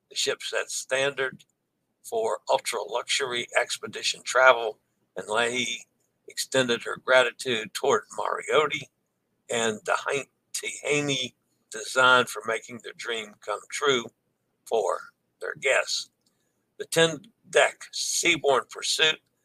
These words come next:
promises to offer the perfect blend of luxury and expedition experiences. The ship's scheduled to commence service on August the twelfth, with five, uh,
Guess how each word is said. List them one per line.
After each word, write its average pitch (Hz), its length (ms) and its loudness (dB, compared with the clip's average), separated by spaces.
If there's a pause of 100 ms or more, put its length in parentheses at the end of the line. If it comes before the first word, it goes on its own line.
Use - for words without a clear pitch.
(220)
promises 135 560 4
to 117 180 -2
offer 127 300 6
the 101 140 -8
perfect 139 480 0
blend 127 340 -2
of 92 160 -6
luxury - 560 -4
and 107 120 -4
expedition 120 680 -6
experiences. 139 920 -2 (500)
The - 80 -4
ship's - 260 2
scheduled 127 440 2
to - 120 -12
commence 123 380 -6
service 131 480 2
on 107 160 -4
August 123 440 -2
the - 140 -20
twelfth, 156 400 6 (640)
with 101 120 -8
five, 135 500 6 (340)
uh, 120 120 -2